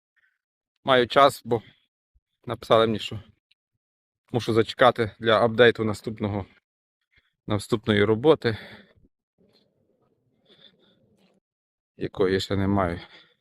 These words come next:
повертатися назад. І тому маю час зняти вам. Тут дуже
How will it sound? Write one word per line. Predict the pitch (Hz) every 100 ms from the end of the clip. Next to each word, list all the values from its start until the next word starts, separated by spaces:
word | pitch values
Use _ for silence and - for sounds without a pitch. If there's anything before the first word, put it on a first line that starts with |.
| _ _ _ _ _ _ _ _ _ _ _ _ _ 104 -
повертатися | - 104 95 - 90 - 82 95
назад. | 80 - 104 131 143 - - _ _ _ _ _ _ _ _
І | 170 147
тому | 127 131 117 - - _ _ _ - _ 131
маю | 123 110
час | 123 110 -
зняти | 117 113 113
вам. | 104 107 98 - _ _ _ _ _ _ _ _ _ _ _ _ _ _ - - _ _ _ _ _ _ _ _ _ _ _ _ _ _ _ _ _ -
Тут | 143 135
дуже | 151 131 107